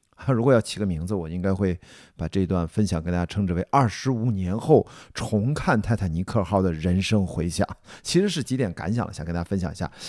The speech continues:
我想了想，可能大概有四点感想。一个就是，居然有一场戏深深地击中了我，就是 Jack 在餐桌上的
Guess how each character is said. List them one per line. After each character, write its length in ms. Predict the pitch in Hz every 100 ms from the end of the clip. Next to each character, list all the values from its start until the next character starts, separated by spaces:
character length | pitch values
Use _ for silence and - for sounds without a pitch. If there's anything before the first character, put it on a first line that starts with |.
| -
我 120 | 123
想 160 | 123 117
了 80 | 131
想， 140 | 110
可 100 | -
能 80 | 87
大 120 | 98
概 120 | 98 95
有 240 | 82 82
四 400 | - - - 151
点 200 | 92 85 -
感 180 | 71
想。 240 | 87 85 65
一 120 | 85
个 120 | 120
就 140 | 101 104
是， 220 | 98 87 - - - - -
居 140 | -
然 160 | 135 131
有 180 | 104 95
一 60 |
场 260 | 175 - 95
戏 160 | - 98
深 220 | - 131
深 180 | 135 131
地 60 |
击 240 | 110 - 131
中 180 | 135
了 80 | 101
我， 300 | 87 - 175 - _ _
就 100 | -
是 300 | 104 - 85 - - _ _ -
Jack 320 | - 123 - - _ _
在 280 | - 107 80
餐 360 | - - 135
桌 220 | 135 143 139
上 220 | 117 87
的 220 | - 143